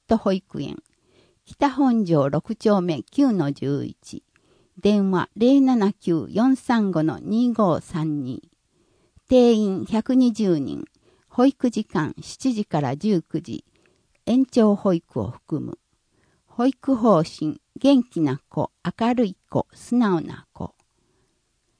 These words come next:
社会福祉法人、播磨中央保育園。南大中一丁目五の十三。電話、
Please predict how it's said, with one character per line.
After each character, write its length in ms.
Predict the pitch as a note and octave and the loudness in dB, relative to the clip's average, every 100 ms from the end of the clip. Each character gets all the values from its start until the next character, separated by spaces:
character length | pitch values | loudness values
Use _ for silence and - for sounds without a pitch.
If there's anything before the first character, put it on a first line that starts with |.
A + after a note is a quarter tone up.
| _ _ | _ _
社 200 | - A3+ | -8 -6
会 300 | - D4 C#4 | -2 0 0
福 220 | - - | -2 -6
祉 180 | B3+ A#3+ | -4 -2
法 300 | A3 G3 E3+ | 0 0 0
人、 260 | - C3+ - _ - | -4 -12 -12 _ -8
播 200 | B3 C4+ | -2 0
磨 160 | B3 A#3+ | 0 -2
中 220 | - A3+ | -2 0
央 320 | G#3+ G3+ F#3+ | 4 6 4
保 160 | F3 E3 | 2 -2
育 300 | D#3+ _ D3 | -4 _ -10
園。 160 | - - _ _ _ _ _ _ | -10 -16 _ _ _ _ _ _
南 500 | - A#3 C#4 D4 C4 | -4 0 4 4 2
大 220 | A3 G#3 F3+ | 2 2 2
中 300 | D#3 - C#3+ | 0 -4 -6
一 120 | E3 _ | -8 _
丁 280 | _ G#3 F3+ | _ 2 2
目 200 | E3 C#3 - | 0 -6 -4
五 160 | B3 | 0
の 180 | B3+ F3+ | 2 2
十 260 | D3 E3 D#3 | 2 0 0
三。 300 | - A2+ - - _ _ _ _ _ | -4 -12 -12 -14 _ _ _ _ _
電 320 | F3+ G#3 G3 | -2 0 2
話、 200 | F#3+ - | 0 -2